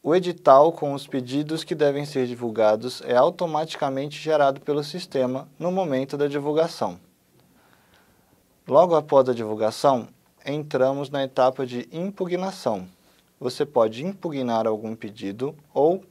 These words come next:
realizar, após os sete dias de divulgação, a aprovação. O sistema libera o pedido de filiação na aba Aprovação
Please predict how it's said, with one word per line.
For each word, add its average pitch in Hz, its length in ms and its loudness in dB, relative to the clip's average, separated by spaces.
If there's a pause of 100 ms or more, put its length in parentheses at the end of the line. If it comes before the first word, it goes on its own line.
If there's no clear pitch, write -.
(160)
realizar, 143 560 4
após 120 320 0
os 117 140 -10
sete 139 340 -2
dias 131 260 0
de 120 100 -8
divulgação, 156 720 -4 (220)
a 160 140 0
aprovação. 170 680 0 (800)
O 127 80 -2
sistema 147 580 0
libera 135 380 4
o - 20 -10
pedido 127 420 -6
de 117 140 -10
filiação 123 640 -2
na 113 320 0
aba 104 340 -2
Aprovação 139 720 0